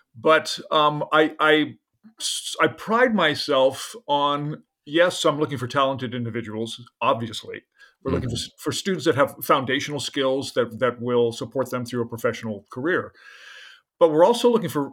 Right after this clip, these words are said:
Speaker 1: for great human beings. <clears throat> We're looking for, for individuals who are,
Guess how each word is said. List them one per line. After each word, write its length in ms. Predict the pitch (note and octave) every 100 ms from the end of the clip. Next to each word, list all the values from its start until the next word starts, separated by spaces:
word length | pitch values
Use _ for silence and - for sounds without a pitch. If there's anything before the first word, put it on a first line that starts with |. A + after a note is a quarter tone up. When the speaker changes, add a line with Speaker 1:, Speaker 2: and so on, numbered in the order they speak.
| -
Speaker 1:
for 160 | - G3
great 320 | A2+ D3 C#3
human 300 | - C3 A#2
beings. 580 | A#2+ A2+ G2 - - -
<clears throat> 240 | - G#3+ A3
We're 420 | F#3 G#3+ D3+ B2+
looking 200 | C#3+ E3
for, 240 | - E3 A#2
for 120 | D3+
individuals 540 | D3 C3+ A#2+ B2+ C3+
who 240 | C3+ A#2 G#2+
are, 400 | G#2 G2+ G2+